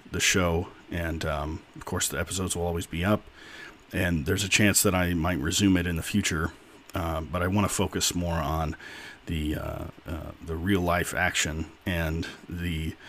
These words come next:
uh, the research stuff and, and less on, um, this kind of thing. Of course, I will always, um, uh, push the magazine. Please check that out, the quarterly magazine, uh,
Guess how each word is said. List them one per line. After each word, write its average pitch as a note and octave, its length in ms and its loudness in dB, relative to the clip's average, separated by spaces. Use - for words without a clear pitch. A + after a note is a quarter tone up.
uh, - 200 -4
the F#2 140 -2
research E2+ 420 0
stuff - 480 0
and, D#2+ 400 -4
and E2 300 -2
less E2+ 300 2
on, D#2+ 340 -2
um, E2 420 -6
this G2+ 180 0
kind F2+ 320 -2
of D2 80 -6
thing. E2 380 -2
Of G#2+ 140 4
course, - 320 4
I F#2 140 0
will D#2+ 160 -2
always, E2 500 0
um, D#2 400 -4
uh, F2 180 -6
push - 280 -2
the F#2 60 -2
magazine. F#2 680 2
Please F2 400 -2
check - 280 -2
that E2+ 160 0
out, F2+ 220 2
the - 80 -10
quarterly F2+ 400 0
magazine, F2 640 0
uh, - 300 -4